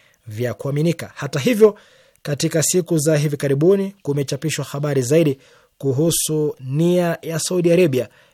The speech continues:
ya kutaka kuweka hadharani uhusiano wake na utawala wa Kizayuni. Gazeti la Israel la Hayom limeripoti kuhusu makubaliano ya awali kati ya utawala wa Kizayuni na Saudi Arabia kupitia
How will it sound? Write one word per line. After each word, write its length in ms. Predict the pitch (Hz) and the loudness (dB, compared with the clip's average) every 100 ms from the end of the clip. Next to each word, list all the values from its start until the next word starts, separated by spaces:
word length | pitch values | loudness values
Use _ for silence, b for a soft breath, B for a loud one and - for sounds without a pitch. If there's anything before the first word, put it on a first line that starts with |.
| b | b
ya 160 | 139 135 | -6 -4
kutaka 400 | 143 135 143 139 | -4 -4 -4 -4
kuweka 440 | - 139 147 139 | -4 0 0 -2
hadharani 600 | 131 185 170 185 190 185 - b b b | -6 -2 2 4 4 0 -4 b b b
uhusiano 540 | 156 147 143 147 139 147 | -4 -2 0 -2 -2 -2
wake 480 | 165 156 156 156 - - | -2 0 0 -2 -4 -8
na 180 | 143 - | -8 -8
utawala 500 | 151 143 139 151 147 | -10 -6 -2 0 -2
wa 60 | |
Kizayuni. 460 | 127 151 175 165 120 b b b b b b | -2 2 4 4 0 b b b b b b
Gazeti 420 | 147 147 190 196 | 0 2 2 2
la 120 | 185 | 0
Israel 480 | 190 175 180 175 165 - 165 | 2 2 4 4 2 -2 -4
la 200 | 165 156 | -2 -2
Hayom 480 | - 165 190 127 101 b b b b - | -2 2 2 0 -6 b b b b -6
limeripoti 560 | 131 135 135 160 151 | -2 0 0 0 -2
kuhusu 300 | 135 151 - | -2 -2 -2
makubaliano 720 | 143 135 147 143 147 170 185 | -4 -4 -2 4 6 6 6
ya 120 | 170 160 | 2 4
awali 320 | 185 170 139 | 4 4 2
kati 240 | 143 135 | -2 -2
ya 40 | 139 | -2
utawala 400 | 135 139 147 143 | -2 0 2 0
wa 60 | |
Kizayuni 520 | 131 139 147 185 185 - _ _ | -2 0 4 4 2 -6 _ _
na 80 | 202 | -4
Saudi 280 | - 175 151 | 0 2 4
Arabia 260 | 156 143 131 | 4 2 -2
kupitia 640 | 139 139 - 175 147 | -2 -4 6 8 8